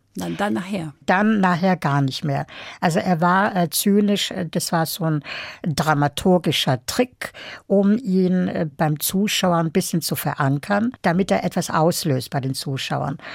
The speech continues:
Speaker 2: Und dann wurde er netter. Aber der damalige Produzent, der eben gewagt hat,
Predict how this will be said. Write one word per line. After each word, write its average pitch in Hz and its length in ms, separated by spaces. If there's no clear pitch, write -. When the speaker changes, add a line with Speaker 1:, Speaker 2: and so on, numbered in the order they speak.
Speaker 2:
Und 156 180
dann 180 300
wurde 165 240
er 135 160
netter. 143 460
Aber 185 600
der 170 200
damalige 214 540
Produzent, 185 840
der 196 360
eben 190 300
gewagt 165 540
hat, 202 120